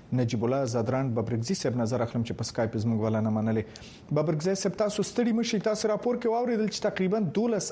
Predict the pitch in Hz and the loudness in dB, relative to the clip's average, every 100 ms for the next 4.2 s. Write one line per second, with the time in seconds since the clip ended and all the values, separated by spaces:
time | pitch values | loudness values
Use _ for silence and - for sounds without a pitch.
0 | - 147 - 202 202 175 147 - 240 240 | -2 -2 0 0 2 0 -2 0 -2 0
1 | 143 151 226 190 151 135 - 147 160 131 | 2 2 2 2 0 0 0 0 0 0
2 | - 139 123 - - - 131 135 127 151 | 0 0 -2 -6 -6 0 2 2 0 -2
3 | 131 131 123 123 117 120 - 117 117 120 | 0 0 0 0 0 0 0 2 2 0
4 | - | -2